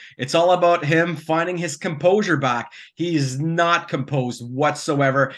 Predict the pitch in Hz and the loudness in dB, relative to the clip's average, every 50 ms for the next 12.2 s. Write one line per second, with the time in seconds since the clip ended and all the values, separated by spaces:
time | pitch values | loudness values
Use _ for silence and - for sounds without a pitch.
0 | - - - - 123 127 135 175 185 180 180 175 165 135 170 160 160 165 160 - | -16 -12 -10 -8 -6 -2 0 0 2 4 2 2 2 2 2 2 2 2 0 -4
1 | - 165 151 139 131 143 139 151 160 165 165 143 147 147 143 143 147 147 147 - | -6 -6 -6 -6 -6 -6 -4 -2 -2 -2 0 0 0 2 2 2 2 2 0 -2
2 | - 156 156 143 143 143 139 139 - - - _ - 135 135 143 151 131 160 170 | -2 0 2 2 2 2 0 -2 -8 -16 -20 _ -8 -8 -6 -4 -2 0 0 0
3 | 170 156 147 - 165 156 151 143 151 147 127 143 151 143 147 147 143 139 139 143 | 0 0 -2 -2 -2 0 0 0 -2 -2 0 0 0 2 2 2 2 0 0 -2
4 | - - _ _ - 202 208 156 139 190 185 170 - - - _ - 175 170 160 | -6 -12 _ _ -8 -8 -8 -4 -4 -4 -4 -4 -6 -10 -14 _ -6 -4 -2 -2
5 | 135 120 123 147 156 151 147 147 151 156 151 151 - 160 151 147 - - 156 143 | -2 -2 -2 0 2 2 2 2 2 0 -2 -2 -4 -4 -4 -4 -4 -4 -2 0
6 | 135 135 135 131 135 - - 147 139 135 127 120 113 - - - - _ - - | 0 0 -2 -2 -6 -6 -2 0 2 2 2 0 -2 -4 -10 -18 -20 _ -6 -4
7 | 165 180 190 196 202 208 - - - 190 - - - 190 175 175 175 175 180 180 | -2 0 0 2 0 0 -2 -2 -4 -4 -4 0 2 2 4 4 2 2 2 4
8 | 160 151 147 147 143 139 143 139 139 - - - _ _ - 175 165 151 147 131 | 4 4 4 2 2 0 0 -2 -6 -10 -18 -20 _ _ -2 -2 -2 0 -2 -4
9 | 123 110 107 110 180 190 190 170 151 143 160 170 170 170 139 139 135 139 139 139 | -4 -6 -4 -4 -2 -2 -2 -4 -6 -8 -6 -6 -6 -8 -6 -2 0 2 2 2
10 | 139 139 143 139 160 170 165 180 175 160 - 180 175 151 156 170 165 156 156 147 | 2 0 0 0 0 0 0 -2 -2 -2 -2 -2 -2 -2 -4 -4 -4 -2 0 2
11 | 135 135 135 135 123 135 139 139 - 143 147 160 160 - - 160 147 139 - 160 | 2 4 2 2 2 0 -4 -6 -8 -8 -6 -6 -8 -8 -8 -8 -8 -4 0 2
12 | 143 139 139 139 | 2 2 0 -2